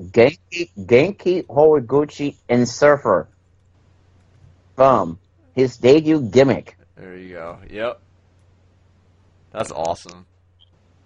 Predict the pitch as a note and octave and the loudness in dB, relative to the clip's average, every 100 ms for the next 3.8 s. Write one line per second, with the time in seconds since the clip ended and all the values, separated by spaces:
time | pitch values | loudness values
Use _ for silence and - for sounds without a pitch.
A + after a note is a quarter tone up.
0 | _ _ _ _ _ _ _ _ _ _ | _ _ _ _ _ _ _ _ _ _
1 | _ _ _ _ _ _ _ - G#2+ E3 | _ _ _ _ _ _ _ -16 -12 -12
2 | F3+ B2+ D#3 F#3+ F3+ - G#2 A2 G#2+ G#2+ | -10 -12 -12 -12 -12 -14 -14 -14 -14 -18
3 | G#2 G2 - G2 F#2+ F#2+ F#2+ F#2 | -16 -20 -14 -12 -12 -12 -16 -18